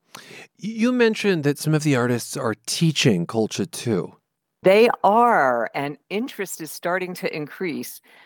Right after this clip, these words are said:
Speaker 2: The Arvada Center sold out a series of workshops associated with the exhibit,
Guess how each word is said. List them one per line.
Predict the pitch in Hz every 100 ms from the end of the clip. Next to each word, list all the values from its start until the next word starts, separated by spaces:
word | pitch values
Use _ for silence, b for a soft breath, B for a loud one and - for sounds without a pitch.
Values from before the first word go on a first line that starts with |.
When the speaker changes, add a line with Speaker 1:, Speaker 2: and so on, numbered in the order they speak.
| b
Speaker 2:
The | 170
Arvada | 175 175 220 226
Center | 214 180 165 165
sold | - 165 160
out | 156 151 -
a | 147
series | - 160 156 151 143
of | 117
workshops | 139 147 - 143 135 - -
associated | 151 - 151 - 139 127
with | 131
the | 131
exhibit, | 131 117 120 113 147